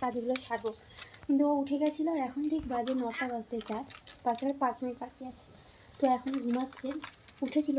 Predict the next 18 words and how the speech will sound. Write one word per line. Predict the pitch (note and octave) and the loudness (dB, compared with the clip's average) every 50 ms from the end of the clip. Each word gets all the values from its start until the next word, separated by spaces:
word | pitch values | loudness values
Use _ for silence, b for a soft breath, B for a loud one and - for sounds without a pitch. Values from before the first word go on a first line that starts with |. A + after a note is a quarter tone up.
| C4 A#3+ | 2 2
উঠে | - C#4 - C#4 C4 | 0 -2 -2 0 -2
ওঠার | B3 - - B3+ B3+ B3 C4+ | -4 -4 -4 -4 -2 0 0
পরে | B3 B3+ B3 A#3 | 0 2 2 0
আবার | A3+ A#3+ A#3+ B3 B3+ - | 0 0 0 -2 -4 -4
ঘুম | - B3 A#3 A#3 | 0 2 2 4
পাড়িয়ে | B3 A#3+ A#3+ A3+ A#3 | 4 2 2 0 -2
দিয়েছি, | A3 A3 - - - A#3+ - | -4 -6 -6 -6 -8 -8 -8
ঘুমাচ্ছে। | A3+ A3 B3 - - - D4+ - B B B B B B B B - | -8 -10 -10 -12 -12 -14 -14 -14 B B B B B B B B 0
তো | - C4+ B3+ | 2 6 6
দেখি, | B3 B3 - D4+ | 6 4 4 0
এখন | C#4+ B3+ - - C4+ C4 B3+ | 0 0 0 -4 -4 -2 -2
একটু | A#3+ - C4 - - | -2 -4 -8 -8 -6
পরে | B3 B3 | -6 -6
স্নান | A#3+ - - A#3 A#3 A#3 A#3+ B3 | -4 -2 -2 0 0 0 2 2
করবো, | B3 A#3+ A#3 C4+ D#4 F4 - - | 0 0 2 2 0 0 2 2
গরম | G#3+ G#3+ A3 A3+ A#3 | 2 2 2 0 -2
জল | A#3+ A#3 - | -2 -2 -2
করবো, | B3 A#3+ B3+ | -2 0 0